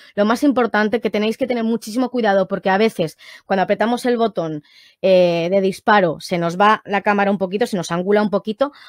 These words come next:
o porque a lo mejor no estamos, eh, situados de, de una manera correcta,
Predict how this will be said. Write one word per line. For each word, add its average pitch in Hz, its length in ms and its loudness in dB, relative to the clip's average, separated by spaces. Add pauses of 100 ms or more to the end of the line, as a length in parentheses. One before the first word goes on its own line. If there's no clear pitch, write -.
(260)
o 190 840 6
porque 202 220 -4
a 196 40 2
lo 196 40 0
mejor 190 280 0
no 247 60 2
estamos, 220 960 0
eh, 190 800 0
situados 202 440 0
de, 185 840 -2
de 180 100 -8
una 202 120 -2
manera 202 280 0
correcta, 208 480 -2